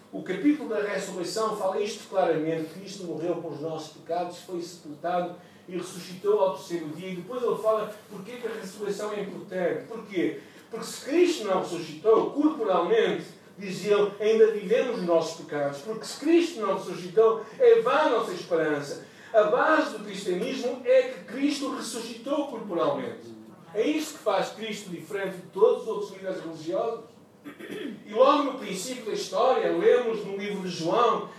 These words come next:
que o, os, os homens de então quiseram lançar um boato para que dissessem que os discípulos foram roubar o corpo de Jesus.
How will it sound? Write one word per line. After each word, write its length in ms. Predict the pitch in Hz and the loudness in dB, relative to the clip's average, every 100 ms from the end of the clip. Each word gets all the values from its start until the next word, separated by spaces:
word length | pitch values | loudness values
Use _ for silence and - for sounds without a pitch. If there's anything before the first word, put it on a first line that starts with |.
| - - | -20 -12
que 380 | 233 233 202 - - 220 | -6 -4 -4 -6 -12 -4
o, 360 | 226 233 220 | -4 -4 -4
os, 300 | 208 - - - - - _ - _ - - - - - | -4 -6 -10 -18 -20 -20 _ -20 _ -20 -20 -20 -20 -16
os 220 | 151 - | -12 -4
homens 400 | 180 262 269 185 | 0 2 0 -2
de 80 | 196 | -4
então 460 | 170 170 165 165 | -6 -4 -2 0
quiseram 480 | 165 180 196 233 226 | -2 -4 2 4 4
lançar 640 | 226 208 - - 269 320 285 | 4 2 -2 -2 2 4 2
um 140 | 196 | -2
boato 600 | 160 170 196 208 202 180 | 0 2 4 2 0 -6
para 340 | - 233 226 | -2 2 4
que 360 | - 233 - - - - | 2 -2 -6 -8 -16 -10
dissessem 920 | 247 - 247 294 302 - 226 233 - - - | -8 -2 4 4 4 0 -2 -2 -4 -12 -14
que 80 | 233 | -8
os 160 | 220 | -8
discípulos 400 | 208 - 247 - | -6 -8 -8 -10
foram 400 | - 226 262 233 | 0 6 6 6
roubar 400 | 214 196 185 170 | 2 2 2 0
o 20 | |
corpo 300 | 165 165 156 | -2 -4 -4
de 80 | 143 | -10
Jesus. 420 | 135 131 110 95 | -18 -18 -16 -18